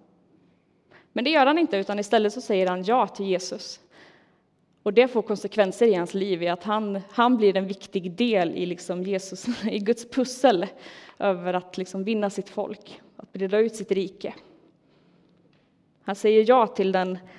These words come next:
den identiteten och den kallelsen som Gud redan sedan liksom långt tillbaka hade lagt i Paulus liv.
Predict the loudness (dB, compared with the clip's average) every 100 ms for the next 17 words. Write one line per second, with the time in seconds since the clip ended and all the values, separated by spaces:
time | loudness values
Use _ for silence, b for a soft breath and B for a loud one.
0 | B B 4 4 4 0 -4 0 -2 0
1 | -4 -4 -2 2 2 2 -4 -6 -4 -2
2 | -2 -2 -2 -8 -12 -10 -8 -8 -8 -6
3 | 0 2 2 -2 -2 -2 -2 -4 -2 0
4 | -2 -6 -14 -10 -10 -10 -10 -10 -10